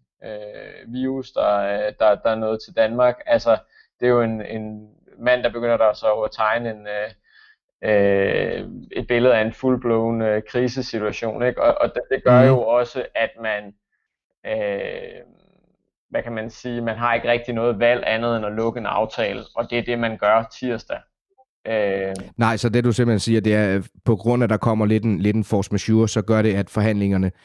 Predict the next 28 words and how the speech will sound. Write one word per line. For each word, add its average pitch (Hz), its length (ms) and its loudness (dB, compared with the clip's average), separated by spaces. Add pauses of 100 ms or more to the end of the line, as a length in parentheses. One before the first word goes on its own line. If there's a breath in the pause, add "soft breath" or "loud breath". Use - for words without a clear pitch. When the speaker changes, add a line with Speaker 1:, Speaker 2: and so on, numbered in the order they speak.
(240 soft breath)
Speaker 2:
pludselig 113 400 0
bliver, 95 320 0 (120)
bliver 104 140 0
sat, - 420 -2
øh, 98 200 0
lidt 101 240 0
i 101 80 0
relief. 98 460 0 (440)
Speaker 1:
Ja, 139 240 4
det 143 120 -6
gør 139 160 4
de, 139 160 0
at, 131 140 -2
øh, 135 220 -2
for, 139 120 0
de 135 180 0
her 139 120 2
overenskomstforhandlinger, 120 800 -4
det 127 160 -8
bliver 127 160 -2
noget, 123 300 0
man 110 260 -4
skal, 107 300 -2 (180)
øh, 104 420 -2
nærmest 117 260 -2
skal 120 140 -2
have 110 120 0
overstået, 107 580 -2